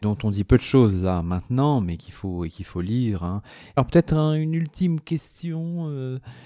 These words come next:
qui est habituelle dans nos chemins d'histoire. Quels sont vos chemins ? Alors là, il semble, vous nous l'avez dit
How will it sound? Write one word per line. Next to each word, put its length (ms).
qui 140
est 100
habituelle 460
dans 100
nos 160
chemins 400
d'histoire. 540
Quels 140
sont 200
vos 220
chemins ? 640
Alors 240
là, 200
il 140
semble, 460
vous 180
nous 120
l'avez 260
dit 400